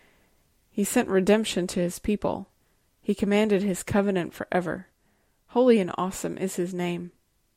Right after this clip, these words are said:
The fear of the Lord is the beginning of wisdom. Those who act accordingly have a good understanding.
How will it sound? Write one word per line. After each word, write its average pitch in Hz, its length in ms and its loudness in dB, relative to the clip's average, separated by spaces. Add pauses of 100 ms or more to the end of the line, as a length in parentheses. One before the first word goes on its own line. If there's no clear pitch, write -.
(720)
The 208 100 -2
fear 247 360 4
of 196 100 0
the 196 140 2
Lord 190 280 2
is 185 140 -2
the 180 80 -10
beginning 185 480 -2
of 180 140 -8
wisdom. 180 480 -6 (880)
Those 214 240 2
who 196 140 2
act 180 180 2
accordingly 180 720 -2
have 185 140 -6
a 180 40 -4 (120)
good 208 120 2
understanding. - 840 -6